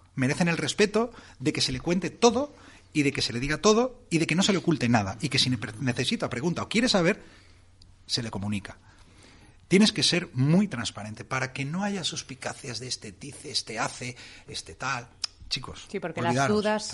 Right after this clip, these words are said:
Speaker 1: transparencia.
Speaker 2: traen nada bueno,
Speaker 1: No,
Speaker 2: es verdad.
Speaker 1: no.
Speaker 2: Y si uno se siente seguro y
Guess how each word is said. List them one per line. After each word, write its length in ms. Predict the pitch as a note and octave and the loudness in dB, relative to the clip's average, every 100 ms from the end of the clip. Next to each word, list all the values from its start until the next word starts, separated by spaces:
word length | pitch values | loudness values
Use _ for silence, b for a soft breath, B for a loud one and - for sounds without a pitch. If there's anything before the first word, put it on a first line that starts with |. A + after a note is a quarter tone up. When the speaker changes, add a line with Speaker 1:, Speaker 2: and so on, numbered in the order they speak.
| G3+ | -8
Speaker 1:
transparencia. 320 | F#3+ F#3+ F#3+ | -6 -6 -6
Speaker 2:
traen 220 | E3+ E3 | -6 -6
nada 200 | D#3+ D#3 D3 | -8 -10 -12
bueno, 220 | C#3+ A3 | -12 -8
Speaker 1:
No, 140 | A#3+ G#3 | -8 -8
Speaker 2:
es 140 | D#3 | -12
verdad. 320 | D3 C3+ C3+ - | -14 -14 -14 -16
Speaker 1:
no. 120 | G#2 G#2 | -16 -14
Speaker 2:
Y 120 | D3 | -16
si 120 | - | -14
uno 120 | D#3+ E3 | -14 -14
se 100 | F3 | -14
siente 280 | F3 E3 | -14 -14
seguro 480 | D#3+ D#3+ E3 F3 D#3+ | -12 -12 -10 -8 -8
y 300 | D3+ C#3+ C#3 | -10 -12 -16